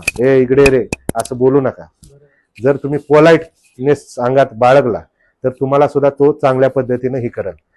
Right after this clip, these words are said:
तुम्ही, अ, कल्पना करा, एखाद्या हॉटेलमध्ये गेलो आणि एखाद्या वेटरला आपण हाडतोड केलंय आणि तो थुकून आ-, दिलं तुम्हाला खायला, खाणारच आहे ना.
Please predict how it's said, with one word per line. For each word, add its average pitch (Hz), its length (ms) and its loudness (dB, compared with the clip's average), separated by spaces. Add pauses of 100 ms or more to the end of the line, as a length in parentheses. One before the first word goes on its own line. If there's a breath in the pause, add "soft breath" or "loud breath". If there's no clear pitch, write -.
(480)
तुम्ही, 147 500 -2
अ, 123 100 2
कल्पना 151 440 0
करा, 147 320 2 (320)
एखाद्या 139 280 0
हॉटेलमध्ये 147 580 0
गेलो 135 360 0 (260)
आणि 127 220 -4
एखाद्या 139 320 0
वेटरला 143 400 0
आपण 135 400 -6
हाडतोड 131 380 -2
केलंय 123 320 -4 (320)
आणि 123 120 -8
तो 139 160 -4 (420)
थुकून 156 260 0
आ-, 143 180 2
दिलं 139 260 0
तुम्हाला 131 320 -4
खायला, 104 240 -10 (260)
खाणारच 160 380 2
आहे 131 80 0
ना. 175 80 -4